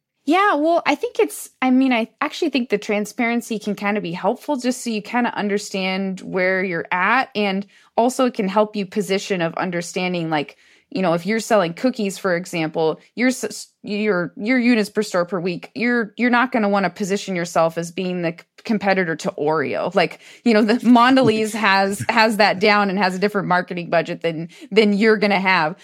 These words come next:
Speaker 1: So, you know, you can, you can help determine, like, okay, here, here are the people that are closer in my category that I actually want to position myself against and where I think I can provide value. And so that can be helpful because it all co-,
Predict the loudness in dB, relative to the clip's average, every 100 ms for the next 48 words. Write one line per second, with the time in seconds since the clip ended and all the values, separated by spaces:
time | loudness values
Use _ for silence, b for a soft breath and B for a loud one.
0 | B 2 4 4 0 B B 2 4 4
1 | 4 2 0 -2 -2 0 0 2 2 0
2 | -2 -2 0 0 0 0 0 2 2 2
3 | 0 -2 0 -2 -6 -4 0 0 0 -4
4 | -4 -2 0 2 0 -2 0 0 2 -2
5 | -2 -2 -2 -2 -4 -6 -4 -2 0 0
6 | -2 -4 -6 -2 0 2 2 2 0 -2
7 | -4 -4 -6 -4 -6 -6 -8 -6 -6 -6
8 | -4 -2 -2 -2 -2 -2 -4 -6 -4 -2
9 | -2 -4 -6 -6 -6 -8 -6 -4 -6 -4
10 | -2 -2 -2 -2 -2 -4 b b -2 0
11 | 0 2 0 0 -4 -4 -6 0 0 0
12 | 0 0 0 0 0 2 2 2 0